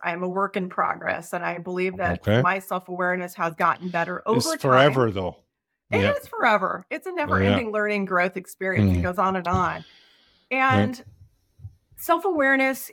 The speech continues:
Speaker 1: in the workplace, it's important because we wanna get a job done. We know that there's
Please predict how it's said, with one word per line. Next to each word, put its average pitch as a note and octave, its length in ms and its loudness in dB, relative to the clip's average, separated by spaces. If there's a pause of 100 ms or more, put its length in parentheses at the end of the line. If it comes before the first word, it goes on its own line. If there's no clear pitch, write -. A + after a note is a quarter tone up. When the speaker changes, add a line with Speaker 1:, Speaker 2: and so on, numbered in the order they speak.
Speaker 1:
in G#3+ 520 2
the G3+ 100 0
workplace, F3+ 840 -2
it's G#3+ 220 -2
important F3+ 540 -2
because F3 600 -6 (400)
we F#3 100 -6
wanna A#3+ 240 2
get B3+ 100 0
a B3 80 -2
job G#3 280 2
done. F#3+ 500 0
We E3 120 -8
know G3 340 2
that G3+ 220 2
there's F#3 640 -4